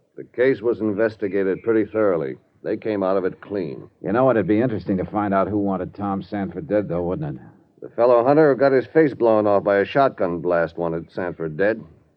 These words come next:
Speaker 1: Only apparently Sanford beat him to the draw, right?
Speaker 2: Do you think somebody might have hired that would-be killer who instead became the victim?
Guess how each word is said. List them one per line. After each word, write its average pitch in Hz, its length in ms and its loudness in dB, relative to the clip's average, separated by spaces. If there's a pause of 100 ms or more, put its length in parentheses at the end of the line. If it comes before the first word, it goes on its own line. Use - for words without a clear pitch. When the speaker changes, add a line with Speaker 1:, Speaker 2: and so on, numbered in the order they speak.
(100)
Speaker 1:
Only 101 240 -2
apparently 101 540 0
Sanford 113 480 0
beat 117 200 2
him 110 140 0
to 113 100 -2
the 120 120 0
draw, 113 380 2
right? 98 320 0
Speaker 2:
Do - 640 -8
you 185 60 4
think 226 180 0
somebody 175 280 4
might 151 160 6
have 104 140 4
hired 127 460 2
that 135 140 4
would-be 131 320 2
killer 131 400 0
who 92 180 -2
instead 101 320 0
became 110 260 -2
the 110 80 0
victim? 110 380 -6